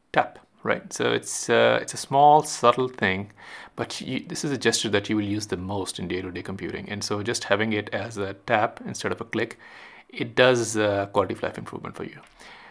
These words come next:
It, when it's done, by the way, it also affects the right click, the secondary click, right? So the secondary click is by default set to two finger tap, but if I switch off the, uh, tap to click, it, you know, it only says two finger click.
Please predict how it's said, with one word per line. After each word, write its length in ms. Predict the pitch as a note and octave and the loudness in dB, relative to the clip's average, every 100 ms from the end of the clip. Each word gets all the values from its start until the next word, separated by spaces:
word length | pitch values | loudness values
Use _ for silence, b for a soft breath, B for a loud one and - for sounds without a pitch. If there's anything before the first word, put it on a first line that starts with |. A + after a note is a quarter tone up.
| B B | B B
It, 260 | A#3+ - - - | -8 -8 -8 -2
when 140 | D#3 | 0
it's 200 | D#3 - | -2 -6
done, 320 | - C#3 D3 | 2 4 4
by 160 | D3 G#2 | 4 4
the 120 | G2 | 4
way, 240 | G2 G2 A2+ | -2 -2 -2
it 160 | C3 | 2
also 480 | B2 C#3 - - C#3+ | 4 4 4 2 0
affects 680 | A#2+ A2 - A2+ G#2+ - - | 0 -6 -2 0 0 -2 -6
the 300 | G#2+ G#2 - - | -4 -4 -6 0
right 280 | G#2 A#2 - | 2 2 -6
click, 280 | - - - | -10 -10 -12
the 80 | - | -6
secondary 460 | - B2+ A2+ F#2 | -2 0 0 -2
click, 320 | - - - - | -4 -10 -8 -4
right? 200 | G#2+ - B B B | -4 -4 B B B
So 120 | C3+ | -4
the 60 | A#2+ | -2
secondary 340 | - E3+ E3+ | -2 0 0
click 240 | E3 C#3 C#3 | 2 2 2
is 80 | |
by 140 | B2+ A2+ | 2 2
default 340 | A2+ A#2+ A#2 | 2 2 2
set 200 | - A2 | 2 -2
to 80 | A2+ | -2
two 240 | A2 C3+ | -4 -8
finger 440 | - G2+ F#2+ G2 - _ - | -4 -4 -2 -4 -6 _ -2
tap, 260 | G2 G2+ - _ B B B B | 0 -2 -8 _ B B B B
but 400 | A2+ A#2 A2+ - | 2 4 4 0
if 200 | - - - _ - - | -14 -14 -16 _ -20 -8
I 280 | - A#2 A2+ | 2 4 4
switch 380 | A2+ - D3 - | 0 -2 -4 0
off 360 | - A#2+ - - | 6 6 6 -4
the, 300 | B2 G#2+ G2+ | -6 0 2
uh, 140 | G2+ G#2 | 0 2
tap 260 | A2+ G2+ | 0 0
to 80 | A2 | -2
click, 300 | G#2+ A#2 - _ B B | -4 -6 -6 _ B B
it, 100 | - - - | -12 -12 -6
you 140 | B2 | -2
know, 140 | A2 - | -2 -2
it 140 | B2 | -2
only 180 | B2 B2 | -2 -2
says 320 | - G2+ G2 | 0 0 2
two 120 | - | -2
finger 240 | - F#2+ F#2+ - | -4 -4 -8 -6
click. 300 | - D3+ | -6 -6